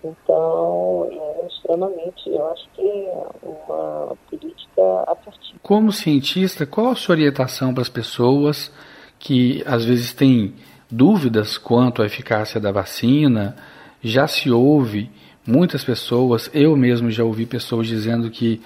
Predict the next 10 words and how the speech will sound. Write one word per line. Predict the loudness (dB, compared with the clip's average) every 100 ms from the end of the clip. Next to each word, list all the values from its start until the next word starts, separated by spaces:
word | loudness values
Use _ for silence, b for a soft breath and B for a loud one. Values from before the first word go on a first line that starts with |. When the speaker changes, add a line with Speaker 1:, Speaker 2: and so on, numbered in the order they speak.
| B
Speaker 2:
não | 2 4
adianta | 4 2 0
tomar | 0 0 2
vacina | 0 -2 -4 0 0
se | -2
você | -6 -6
pode | -6 -6 -4
pegar | -4 -2
a | -2
doença. | -2 0 2 0 -2 -6